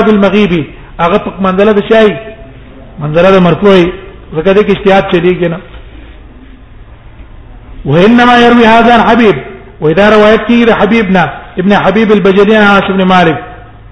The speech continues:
قوله، دا دغه قول دی چې حدثنا بذلك هناد، حدثنا وكيع عن خالد بن طهمان عن حبيب بن ابي حبيب البجلي عن انس،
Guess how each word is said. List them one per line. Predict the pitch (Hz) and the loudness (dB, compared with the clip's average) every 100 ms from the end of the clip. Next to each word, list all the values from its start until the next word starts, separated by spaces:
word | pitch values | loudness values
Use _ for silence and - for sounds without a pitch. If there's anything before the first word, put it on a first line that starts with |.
| - - - - - - - | -20 -20 -20 -20 -20 -20 -6
قوله، | 185 208 202 180 165 147 131 - - - - - - - - - - - - | 0 2 4 2 0 -4 -6 -16 -20 -20 -20 -20 -20 -20 -20 -20 -20 -20 -6
دا | 165 190 | -2 0
دغه | 196 220 220 | 2 0 0
قول | 208 190 | 0 2
دی | 175 | 0
چې | - - | 0 -4
حدثنا | 196 196 202 | -2 -2 0
بذلك | 190 190 208 196 | 0 2 2 0
هناد، | 175 208 233 233 - | 0 0 0 -2 -8
حدثنا | 208 196 170 202 | -4 -4 0 0
وكيع | 190 226 | 0 0
عن | 202 | 0
خالد | 208 208 202 | 0 2 2
بن | |
طهمان | 196 175 185 233 - - - | 0 -2 0 0 0 -6 -8
عن | 175 | -8
حبيب | 151 190 233 226 208 | -4 -2 0 0 0
بن | 226 220 - - - - - - - | 0 -2 -6 -18 -20 -20 -20 -20 -6
ابي | 180 196 | -2 0
حبيب | 180 208 214 196 135 - - - | 0 0 2 0 -2 -14 -18 -4
البجلي | 185 190 214 196 180 180 | 0 2 2 2 2 2
عن | 202 | 2
انس، | 208 180 | 2 0